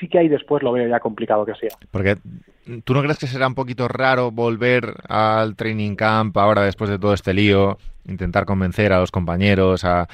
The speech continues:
Speaker 1: <laughs>
Speaker 2: intentar mantener un poquito el, el feeling con el entrenador y, y tal, e intentar con Green Bay,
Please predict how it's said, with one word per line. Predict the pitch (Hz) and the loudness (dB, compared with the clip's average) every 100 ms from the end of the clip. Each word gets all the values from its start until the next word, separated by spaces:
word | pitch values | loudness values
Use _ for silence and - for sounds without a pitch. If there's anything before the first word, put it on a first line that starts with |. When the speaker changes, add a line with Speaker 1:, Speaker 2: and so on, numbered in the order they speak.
| - | -10
Speaker 1:
<laughs> | 156 - | -12 -8
Speaker 2:
intentar | 92 87 101 | -6 0 2
mantener | 104 101 101 | 2 0 0
un | 101 | 0
poquito | 92 92 101 95 | -2 -4 0 2
el, | 92 90 - - - | 2 0 -4 -14 -4
el | 101 95 | -2 -2
feeling | - 110 104 98 | 2 2 4 2
con | 95 92 | 2 2
el | 92 | 0
entrenador | 87 87 87 98 113 110 104 98 | -2 -4 -2 2 4 4 4 2
y, | 92 90 90 92 | 0 0 -2 -4
y | 92 | -2
tal, | 101 | 0
e | 101 | 0
intentar | 95 95 92 104 104 | 0 -2 0 0 0
con | 98 | -2
Green | 98 95 95 | -2 0 2
Bay, | 104 | 2